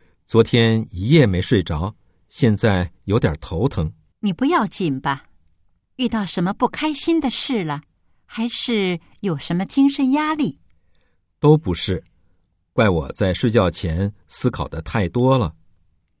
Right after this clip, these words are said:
Speaker 2: 什么事让你思考的睡不着啊？
Speaker 1: 数学问题，我特别喜欢在睡觉前做几道题，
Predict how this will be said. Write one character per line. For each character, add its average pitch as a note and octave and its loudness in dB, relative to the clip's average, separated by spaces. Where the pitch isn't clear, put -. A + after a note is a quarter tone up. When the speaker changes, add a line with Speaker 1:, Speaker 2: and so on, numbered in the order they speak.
Speaker 2:
什 - -2
么 B3+ 4
事 E4+ 0
让 A3 0
你 E3 0
思 - -4
考 D3 0
的 D#3+ -4
睡 F#3+ -2
不 C#3+ -12
着 D3+ -6
啊？ C#3+ -6
Speaker 1:
数 F#3 2
学 F2+ 0
问 F#2 2
题， D2+ -8
我 F#2+ 0
特 - 6
别 C3 6
喜 E2+ -2
欢 G2+ 0
在 F2+ 0
睡 B2 0
觉 G#2+ 2
前 F2+ -2
做 B2 4
几 - -6
道 G#2 0
题， E2+ -6